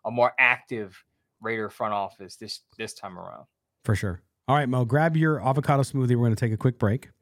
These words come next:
Speaker 2: Uh, when we come back for the third and final segment of this edition of Silver and Black Today, we're gonna go over the Raiders'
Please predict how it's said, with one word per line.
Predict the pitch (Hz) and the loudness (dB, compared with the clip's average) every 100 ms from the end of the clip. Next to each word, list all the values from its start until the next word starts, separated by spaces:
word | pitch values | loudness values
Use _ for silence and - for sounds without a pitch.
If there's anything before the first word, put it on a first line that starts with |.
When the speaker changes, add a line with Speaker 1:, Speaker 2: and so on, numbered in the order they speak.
| - - - _ - | -20 -20 -20 _ -2
Speaker 2:
Uh, | 117 113 117 | 0 2 0
when | 117 131 | 0 2
we | 135 | 2
come | 135 139 123 | 2 2 2
back | 127 135 - | 2 2 -2
for | - 135 | -4 0
the | 120 | 0
third | 110 - - 180 175 190 196 | -2 -8 -6 0 4 4 2
and | 135 131 | 4 2
final | 113 143 143 139 | 4 4 4 2
segment | - 139 139 147 | 0 -2 0 0
of | 127 123 | 0 -2
this | 123 | -2
edition | 127 135 139 165 175 - _ _ | 0 0 0 -2 -4 -8 _ _
of | 131 110 | -4 -4
Silver | - 170 147 | -4 -2 0
and | 156 139 | 2 2
Black | 135 135 | 4 2
Today, | - 143 143 | 0 0 2
we're | |
gonna | 151 139 | 2 2
go | 120 170 254 269 | 4 6 6 6
over | 240 202 185 | 6 6 6
the | 165 | 4
Raiders' | 139 156 160 156 143 | 4 4 6 4 2